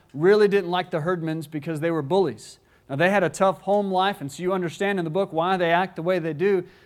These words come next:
But everybody in town couldn't stand the Herdmans. And all the kids who went to church, one of their favorite things about church is that at church there were no Herdmans. And so they didn't get bullied at church. Until one Christmas, when one kid accidentally invites one of the Herdmans to church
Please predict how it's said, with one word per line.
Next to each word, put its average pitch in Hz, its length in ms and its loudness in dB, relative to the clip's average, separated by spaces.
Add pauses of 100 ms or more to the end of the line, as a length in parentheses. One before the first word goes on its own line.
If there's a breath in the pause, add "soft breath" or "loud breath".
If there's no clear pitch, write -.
(100)
But 170 140 2
everybody 220 400 4
in 208 80 -6
town 214 320 -2
couldn't 220 260 -2
stand 202 340 -2
the 175 60 0
Herdmans. 175 540 -4 (360 soft breath)
And 170 120 0
all 220 160 6
the 233 80 -2
kids 226 320 -2
who 202 100 -4
went 202 220 -4
to 190 80 -6
church, 226 360 -2
one 202 120 -2
of 208 80 0
their 196 80 2
favorite 208 340 -2
things 214 220 -4
about 190 240 0
church 233 360 0 (220 soft breath)
is 170 140 -4
that 196 80 2
at 180 120 -2
church 233 360 0
there 208 100 4
were 202 120 2
no 214 180 0
Herdmans. 208 600 -2 (320 soft breath)
And 156 120 -2
so 190 100 -2
they 202 120 4
didn't 220 260 2
get 190 240 -2
bullied 208 440 4
at 196 180 -4
church. - 480 -2 (320 soft breath)
Until 226 440 2
one 269 240 2
Christmas, 196 480 -6
when 185 180 -2
one 226 200 0
kid 226 380 2
accidentally 208 920 -4
invites 180 540 -4
one 185 100 -4
of 175 60 -2
the 160 60 0
Herdmans 165 540 -4
to 143 100 -12
church 156 400 -8